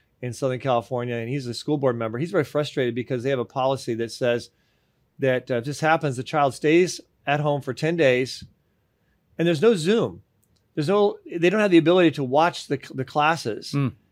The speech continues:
Speaker 1: the instruction, 'cause the teachers don't want the parents to see them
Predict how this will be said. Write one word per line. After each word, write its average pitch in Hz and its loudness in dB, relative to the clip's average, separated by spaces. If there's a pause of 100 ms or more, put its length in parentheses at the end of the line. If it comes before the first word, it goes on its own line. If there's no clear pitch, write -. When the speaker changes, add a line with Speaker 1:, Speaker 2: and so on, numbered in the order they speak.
Speaker 1:
the 147 -2
instruction, 156 0
'cause 156 -2
the 151 -2
teachers 208 0
don't 170 2
want 156 2
the 143 -4
parents 156 -2
to 131 -10
see 190 -2
them 120 -2